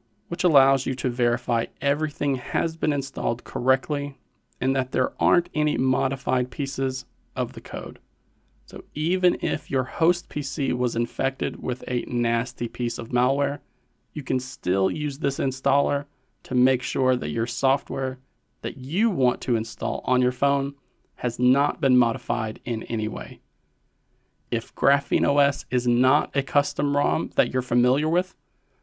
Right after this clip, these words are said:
let me know about it in the comments section below. There are a lot of useful features packed within this rom,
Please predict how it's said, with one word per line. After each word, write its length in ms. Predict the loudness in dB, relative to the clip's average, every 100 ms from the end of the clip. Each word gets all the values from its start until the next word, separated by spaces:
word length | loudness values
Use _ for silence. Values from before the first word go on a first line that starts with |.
| _ _
let 160 | 0 2
me 100 | 2
know 200 | 2 4
about 280 | 4 2
it 100 | 2
in 120 | 2 4
the 80 |
comments 500 | 2 2 2 4 2
section 400 | -2 -4 -2 -6
below. 480 | -2 -2 -2 -4 -6 -14 _ _ _ _ _ _
There 200 | 4 4
are 300 | 4 4 4
a 100 | 2
lot 460 | 0 0 2 2 2
of 180 | 0 -2
useful 400 | -2 -2 -2 -4
features 560 | -2 -2 -2 -2 -2 -6 _ _ _ -4
packed 380 | 0 0 -2
within 320 | -6 -4 0 2
this 200 | 0 0
rom, 480 | -2 -2 -4 -8